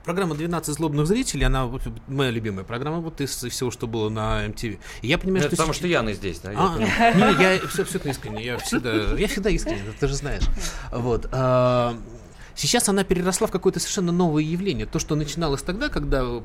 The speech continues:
Speaker 1: правду говорят в лицо, да, пытаются говорить правду в лицо, м, всё-таки это с-, так, да, э, вот эти рэп-баттлы, э, там программа «Прожарка», э, вот эта мода говорить что-то, э, скажем так, обидное, из-, изначально обидное, да, как чтобы тебя задеть.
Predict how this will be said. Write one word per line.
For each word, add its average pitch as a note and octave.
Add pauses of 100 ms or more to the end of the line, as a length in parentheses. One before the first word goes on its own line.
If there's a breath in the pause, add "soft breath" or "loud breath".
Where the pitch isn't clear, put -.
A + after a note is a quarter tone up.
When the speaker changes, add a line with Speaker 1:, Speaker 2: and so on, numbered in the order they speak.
(120)
Speaker 1:
правду A#2+
говорят B2
в -
лицо, B2
да, D#3
пытаются A#2+
говорить G#2
правду G2+
в A2+
лицо, D#3
м, A2+ (100)
всё-таки -
это -
с-, A#2
так, G2
да, F3 (320 loud breath)
э, B2+
вот D3
эти -
рэп-баттлы, B2
э, A#2 (200)
там B2
программа D3+
«Прожарка», C3 (240 loud breath)
э, A2+
вот B2
эта C#3
мода D3+
говорить D3
что-то, C3
э, -
скажем C3
так, C3
обидное, C3+ (160)
из-, D#3+
изначально D3
обидное, G#2+
да, B2+
как A#2
чтобы C3
тебя A#2+
задеть. A2+